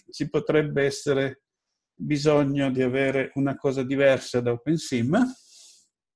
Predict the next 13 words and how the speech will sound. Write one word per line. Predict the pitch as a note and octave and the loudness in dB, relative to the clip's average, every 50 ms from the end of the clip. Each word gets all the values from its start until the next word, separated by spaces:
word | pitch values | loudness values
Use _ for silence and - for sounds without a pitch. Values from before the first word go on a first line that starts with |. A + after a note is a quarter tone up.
| _ - _ _ _ _ _ _ _ _ _ | _ -20 _ _ _ _ _ _ _ _ _
Eh, | - - C3+ C#3 C3+ C3+ C3 C3 C3 C3 B2+ B2 B2+ B2+ - - - - | -6 -4 -2 0 0 0 -2 -2 -2 -2 -2 -2 -2 -2 -4 -6 -6 0
e | G#3 G#3+ | 2 4
la | G#3+ F#3 D#3 | 6 6 6
risposta | F#3 A3 G3 - G#3 A#3 B3 A#3 - A3+ F#3 D#3 | 6 4 2 2 2 2 2 2 2 4 4 4
è | D#3 D#3+ D#3+ | 4 2 0
che, | - D3+ C#3+ D3 C#3+ - D3+ D3 C#3 C#3+ C#3+ C3+ | 2 2 2 2 2 2 2 2 4 4 4 2
eh, | C3 C3 | 0 0
con | - E3 E3+ F#3 | 2 4 4 6
Godot | F#3+ A#3 A#3 G3+ F3+ G#3 A#3+ A#3 A#3+ | 6 6 6 6 6 6 4 4 2
potete | - D#3+ D#3 - F3 F3 E3 F3+ - - C3 B2 B2+ - - | 0 -2 0 0 0 0 0 0 0 2 2 2 2 -2 -6
fare | - - F#3 F3 D#3 C3+ A#2+ A2+ A2+ A2+ A2+ A#2+ C3 | -4 0 2 4 6 6 4 4 2 0 -2 -2 2
delle | C#3 D#3+ E3 D#3 C3+ | 2 2 4 4 2
applicazioni | - - C3+ C#3 C3 - D3 D3 - - E3+ E3 D#3 C3 A#2+ A2+ A2+ A#2 B2 C#3+ E3+ F#3+ F#3+ | 0 -2 -4 -4 -2 -2 -2 -4 -4 -2 0 2 2 2 2 2 0 0 0 0 0 -2 -4